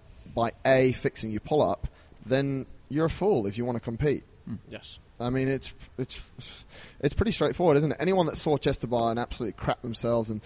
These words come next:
Speaker 1: said, "Oh, chest to bar was tested last year, shouldn't come up," or, you know,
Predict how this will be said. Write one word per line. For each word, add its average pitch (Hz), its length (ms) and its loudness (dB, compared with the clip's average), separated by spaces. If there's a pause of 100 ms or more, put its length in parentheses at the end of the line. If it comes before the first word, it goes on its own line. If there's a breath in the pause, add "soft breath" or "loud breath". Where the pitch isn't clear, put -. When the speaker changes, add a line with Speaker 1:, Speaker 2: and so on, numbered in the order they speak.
(220 loud breath)
Speaker 1:
said, 117 220 2
"Oh, 117 440 6
chest 127 200 0
to 117 80 -8
bar 110 400 4 (160)
was 113 200 -6
tested - 240 -2
last 117 200 -2
year, 110 60 -2
shouldn't 117 260 -6
come 117 180 -2
up," 113 280 0
or, 104 180 0 (280 loud breath)
you 110 100 0
know, 113 180 2